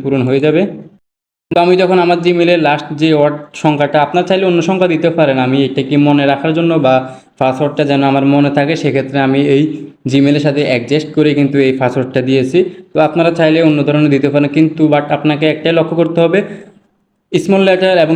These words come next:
কি বিগ লেটার এই দুইটি দিতে হবে, এবং কি পাশে একটা সংখ্যা দিতে হবে,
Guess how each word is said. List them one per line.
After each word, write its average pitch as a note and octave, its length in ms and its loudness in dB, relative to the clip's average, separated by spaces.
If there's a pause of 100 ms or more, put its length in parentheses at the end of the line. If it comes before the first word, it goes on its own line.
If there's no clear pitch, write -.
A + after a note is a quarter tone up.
কি F3 140 0
বিগ D#3 220 4
লেটার E3 320 0
এই D3+ 100 2
দুইটি D3+ 180 2 (100)
দিতে D#3 200 0
হবে, E3 140 2 (120)
এবং C#3+ 200 0
কি D3 80 0 (100)
পাশে C3+ 280 0
একটা D3 200 -4
সংখ্যা D3+ 300 0
দিতে D#3 180 0
হবে, D#3 120 0